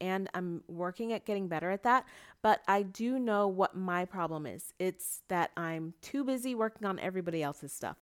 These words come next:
I'm really good at planning the content, but by the time it's time to create the content, I'm tired, and then I go ahead and push it out. Uh, it, it can wait till next week.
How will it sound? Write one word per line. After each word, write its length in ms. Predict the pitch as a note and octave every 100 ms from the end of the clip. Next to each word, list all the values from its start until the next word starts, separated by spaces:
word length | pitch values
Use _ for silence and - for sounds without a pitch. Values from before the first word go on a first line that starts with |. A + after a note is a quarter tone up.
| _ -
I'm 140 | B3+
really 240 | C#4+ D#4 C#4+
good 160 | C4+
at 100 | A#3+
planning 460 | - B3 A#3 A#3+ B3+
the 80 | B3+
content, 480 | B3+ C4 C4+ C4+ B3
but 120 | G3+
by 140 | F#3+
the 100 | F#3
time 460 | F3+ A3 A3 A3+ A3+ - -
it's 220 | F#3+ F#3
time 220 | - F#3 F#3+
to 180 | F3+
create 500 | E3 - D#3+ D#3+ G#3+
the 100 | -
content, 460 | C4+ C#4 C#4+ D#4+ F4 - - -
I'm 200 | G3+ G3
tired, 540 | G3 A3 G#3+ A3 A3+ -
and 200 | F#3 F#3
then 180 | F#3 -
I 160 | F3
go 220 | E3+ E3
ahead 220 | E3+ E3 D3+
and 180 | D3
push 300 | - G#3 -
it 60 | F3+
out. 180 | C#3 - -
Uh, 200 | G3+ G3 - -
it, 120 | F3+ -
it 160 | G3
can 120 | -
wait 160 | G3 D#3+
till 120 | G3+
next 280 | F#3 D#3+ -
week. 240 | B2 -